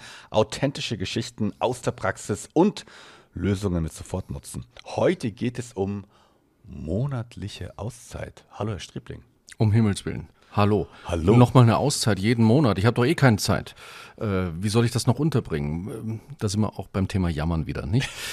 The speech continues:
Speaker 2: Ähm, aber das hatten wir schon mal in einer Folge besprochen. Aber tatsächlich, ich halte es auch für so wichtig. Ähm, einmal im Monat, ähm, sich die Zeit zu nehmen,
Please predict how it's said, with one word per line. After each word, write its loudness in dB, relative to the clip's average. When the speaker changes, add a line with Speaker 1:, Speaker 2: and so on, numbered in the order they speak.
Speaker 2:
Ähm, 8
aber 6
das -2
hatten -2
wir -2
schon -4
mal -2
in -4
einer -2
Folge -2
besprochen. -4
Aber 0
tatsächlich, -2
ich -4
halte -2
es -4
auch -8
für -4
so -6
wichtig. -10
Ähm, 2
einmal 2
im 0
Monat, 0
ähm, 0
sich -6
die -8
Zeit 0
zu -6
nehmen, 4